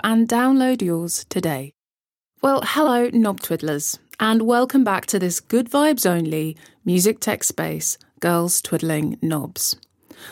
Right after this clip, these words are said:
I'm so delighted to be here with you again, and today we're getting into a very juicy topic,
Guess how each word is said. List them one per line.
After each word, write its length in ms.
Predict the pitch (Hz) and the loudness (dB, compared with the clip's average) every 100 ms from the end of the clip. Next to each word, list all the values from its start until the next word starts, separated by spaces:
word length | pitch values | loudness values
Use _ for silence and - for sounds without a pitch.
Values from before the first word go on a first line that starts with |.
| - | -2
I'm 140 | 247 254 | 2 4
so 220 | 294 294 | 4 4
delighted 440 | 247 226 208 185 | 4 2 0 -2
to 80 | 180 | -2
be 160 | 180 175 | 0 2
here 160 | 175 | 2
with 140 | 165 165 | -2 -2
you 180 | 156 151 | -2 -2
again, 500 | 202 233 220 202 196 | 0 2 2 2 0
and 220 | 202 202 | 0 2
today 500 | 202 233 214 208 180 | 2 2 2 2 0
we're 140 | 175 180 | 0 -2
getting 360 | 180 175 185 | -2 -2 -2
into 340 | 170 165 - 165 | -2 -2 -4 -2
a 120 | 202 | -2
very 480 | 202 202 269 294 302 | -2 0 0 2 2
juicy 500 | 262 220 214 - 202 | 0 -2 -2 -2 -4
topic, 600 | 196 180 - - - - | -6 -10 -10 -10 -10 -16